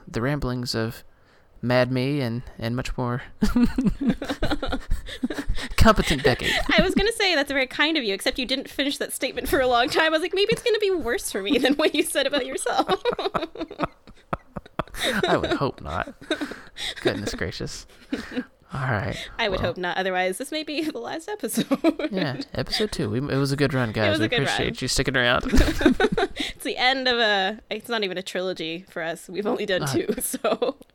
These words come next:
Speaker 2: the end of a,
Speaker 1: well,
Speaker 2: what do you
Speaker 1: well,
Speaker 2: call
Speaker 1: maybe,
Speaker 2: it?
Speaker 1: I mean, an era?
Speaker 2: No, I was gonna say, what do you call if it's, like, two movies?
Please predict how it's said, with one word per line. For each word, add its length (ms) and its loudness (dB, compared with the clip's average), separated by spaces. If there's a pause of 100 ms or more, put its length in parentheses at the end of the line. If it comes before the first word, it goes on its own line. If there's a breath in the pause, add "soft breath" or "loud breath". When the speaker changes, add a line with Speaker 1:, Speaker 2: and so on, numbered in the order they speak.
(340 loud breath)
Speaker 2:
the 100 -8
end 240 0
of 100 -4
a, 280 -2
Speaker 1:
well, 120 -6 (800 soft breath)
Speaker 2:
what 140 -6
do 60 -2
you 60 -2
Speaker 1:
well, 160 4
Speaker 2:
call 60 0
Speaker 1:
maybe, 100 2
Speaker 2:
it? 20 0
Speaker 1:
I 40 -2
mean, 180 -2 (1040 soft breath)
an 120 -2
era? 320 0 (960)
Speaker 2:
No, 100 -6
I 100 -2
was 100 -2
gonna 100 -2
say, 100 -4
what 80 -4
do 60 -4
you 40 -6
call 220 -6
if 100 -8
it's, 160 -8
like, 140 -10
two 220 -6
movies? 520 -14